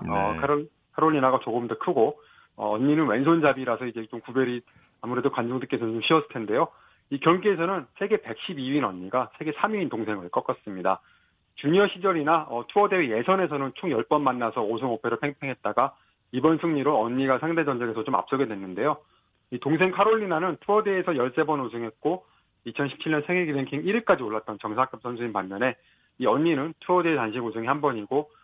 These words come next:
Speaker 1: 최고 랭킹은 이천십칠 년 삼십오 위입니다.
Speaker 2: 네. 남자 프로테니스 투어에서는 백칠십 센티미터의 단신 선수가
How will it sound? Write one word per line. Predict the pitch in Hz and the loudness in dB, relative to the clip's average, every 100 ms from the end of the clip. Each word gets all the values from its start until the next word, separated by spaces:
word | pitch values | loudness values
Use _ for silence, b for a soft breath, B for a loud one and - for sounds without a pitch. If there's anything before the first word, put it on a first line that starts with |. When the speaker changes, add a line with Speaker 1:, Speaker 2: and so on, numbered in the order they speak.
| b _ | b _
Speaker 1:
최고 | - 185 185 | -2 2 2
랭킹은 | 135 117 110 131 127 | 2 -4 -10 -10 -10
이천십칠 | 107 120 - - 143 | -10 -10 -10 -8 -6
년 | 113 | -2
삼십오 | 160 147 101 | -2 -2 -2
위입니다. | 107 90 82 - - - | -4 -4 -10 -14 -16 -12
Speaker 2:
네. | 82 76 69 78 123 - b b b b b b b b | -8 -8 -8 -8 -10 -12 b b b b b b b b
남자 | - 113 127 156 | 2 4 4 2
프로테니스 | 165 185 180 180 165 | 2 0 2 0 2
투어에서는 | 175 165 156 185 196 | 2 2 2 0 -2
백칠십 | 131 - 160 - | -4 -2 -2 -2
센티미터의 | 165 - 147 151 151 | -4 -2 0 0 0
단신 | - 131 135 156 | -2 -2 0 -2
선수가 | 143 139 123 139 113 62 | -2 -4 -4 -4 -2 -2